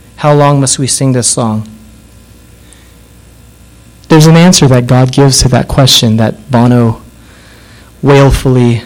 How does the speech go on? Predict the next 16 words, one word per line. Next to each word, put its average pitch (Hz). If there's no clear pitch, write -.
sings. 113
And 135
God 151
answers 147
that 123
question. 117
He -
says 131
this 143
in 113
Psalm 127
thirteen, 127
"How 151
long? 175
How 160
long? 185